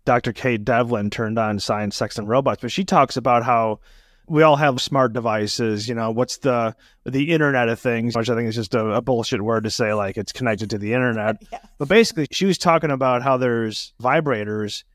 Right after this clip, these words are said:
Speaker 1: and these vibrators would have a camera on them, and then that vibrator's hacked. But then it's also, like, it's connected to your account, and it has how often you use it. It has the temperature in, inside there,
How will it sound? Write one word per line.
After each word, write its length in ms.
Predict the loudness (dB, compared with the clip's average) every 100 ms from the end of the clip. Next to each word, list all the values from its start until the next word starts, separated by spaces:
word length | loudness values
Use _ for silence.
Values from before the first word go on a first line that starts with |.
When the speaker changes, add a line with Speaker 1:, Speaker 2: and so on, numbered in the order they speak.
| -4
Speaker 1:
and 120 | -4
these 240 | -2 -4 2
vibrators 520 | 2 4 2 2 0
would 80 | 0
have 120 | -2
a 40 |
camera 420 | -4 -4 0 2 2
on 240 | 2 0
them, 180 | 0 0
and 100 | 0
then 100 | 0
that 180 | 0 2
vibrator's 680 | 2 2 2 0 -2 -6
hacked. 500 | -4 -2 0 -2 -6 _ -20 _
But 100 | 0
then 160 | 4 4
it's 120 | 4
also, 320 | 4 2 2
like, 180 | 2 2 _
it's 160 | -6 -6
connected 640 | -2 0 0 2 0 0
to 100 | 0
your 200 | 4 4
account, 800 | 4 -2 -4 0 2 2 0 -4 -10 _ _
and 100 | -2
it 100 | 0 0
has 280 | 0 0 -2
how 220 | 2 4
often 460 | 4 0 0 0
you 100 | 2
use 380 | 2 2 2 0
it. 140 | -4 -4
It 120 | -4
has 440 | 0 2 0 -2 -8 _ _
the 140 | -4
temperature 680 | -2 2 2 2 -2 0 2
in, 220 | 0 -2 -4
inside 640 | -4 -2 0 2 2 2
there, 340 | -2 -2 -4